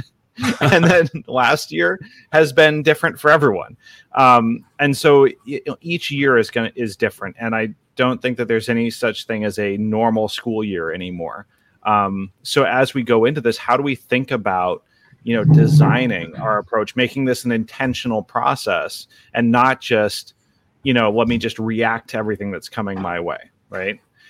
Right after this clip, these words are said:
Speaker 1: Um, so Quentin, maybe you can share a little bit about the, the role that you have with design and the way that you are working, um, at Concordia,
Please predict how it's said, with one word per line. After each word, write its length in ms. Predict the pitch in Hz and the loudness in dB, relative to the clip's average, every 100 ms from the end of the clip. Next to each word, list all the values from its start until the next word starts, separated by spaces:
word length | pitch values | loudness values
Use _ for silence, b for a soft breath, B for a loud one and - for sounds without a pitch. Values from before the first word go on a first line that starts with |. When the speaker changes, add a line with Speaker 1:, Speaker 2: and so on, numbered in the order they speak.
| b - | b -2
Speaker 1:
Um, 300 | 123 117 117 | 2 2 0
so 160 | - | -2
Quentin, 400 | 135 180 160 139 - | 0 -2 -2 -4 -6
maybe 260 | 139 147 190 | 0 0 0
you 80 | 208 | -4
can 80 | |
share 180 | 180 175 | 0 2
a 40 | 151 | 2
little 160 | 143 | 2
bit 100 | 139 | 2
about 280 | 123 123 120 | 4 2 2
the, 260 | 123 113 - | 2 2 0
the 140 | 120 | 0
role 220 | 117 135 | 4 4
that 100 | 127 | 4
you 200 | 113 147 202 | 0 -2 0
have 220 | 131 107 | 2 0
with 200 | 107 - | -2 -4
design 460 | 110 98 92 98 98 | -4 -2 -4 -4 -4
and 100 | 104 | -2
the 60 | |
way 100 | 110 | -2
that 160 | 104 87 | -2 -4
you 380 | 113 113 110 110 | -2 -2 -2 -4
are 200 | 110 110 | -2 0
working, 560 | 113 113 117 107 104 - 107 | 0 0 -2 -4 -6 -8 -4
um, 300 | 104 98 - B 113 | -4 -4 -10 B -10
at 240 | 113 117 - | -4 -4 -4
Concordia, 720 | 120 107 123 117 104 98 151 | -10 -2 2 2 0 -4 -6